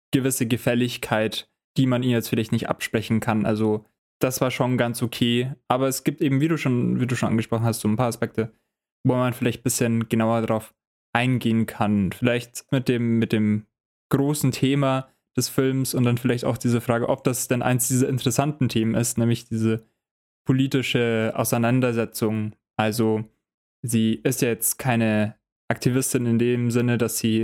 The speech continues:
irgendwie bei einem, bei einer Vereinigung mitwirkt und irgendwie so ein globales Ziel irgendwie verfolgt. Also es wird immer wieder von, ähm, Klimawandel und Umweltschutz, äh, gesprochen, aber es geht hier, ja hier um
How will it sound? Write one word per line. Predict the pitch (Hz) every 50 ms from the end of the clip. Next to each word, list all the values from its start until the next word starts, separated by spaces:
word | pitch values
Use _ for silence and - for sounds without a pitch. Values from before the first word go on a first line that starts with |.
| - -
irgendwie | - 135 - 123 117 117 117 113
bei | - 110
einem, | 110 110 110 110 110 - _ _ _ _ _ _ _ _ -
bei | 110
einer | 110 110
Vereinigung | - 117 - 139 135 143 151 135 139 135 135 135 131 131
mitwirkt | 131 131 135 131 - - 135 131 131 131 131 127 - -
und | 123 117 120
irgendwie | - 120 120 113 117 113 110
so | 110 113 110
ein | 110 110 110 110 110 113 - _ _ _ _ _ _ _ _ -
globales | - 131 120 107 117 113 120 123 123 123 123 - -
Ziel | - - 143 143 143 139 139 139
irgendwie | 131 120 127 120 117 117 117 117 120 120 - _ _ _ _ _ _ _ -
verfolgt. | 127 120 123 - - - 123 127 127 127 - - -
Also | 117 110 113 107 104 101
es | - - -
wird | 135 131 131 -
immer | - - 127 120 117
wieder | 120 113 127 120
von, | 117 - - 110 107 107 104 107 - _ _ _ _ _ _ _ _ -
ähm, | 110 107 104 101 104 117
Klimawandel | - - 147 139 131 123 120 117 117 113 110 107 107
und | 101 104 -
Umweltschutz, | 143 135 131 123 120 113 - - 123 113 - - - - _ _ _ -
äh, | 117 110 104 101
gesprochen, | 113 110 - - - 131 - - 139 131 131 127 123 _ _ _ _ _ _ _ _
aber | - 135 123
es | 117 -
geht | - 127 113
hier, | 127 123 120
ja | 117 120
hier | 117 113 - - 135 127 123 -
um | 123 120 117 113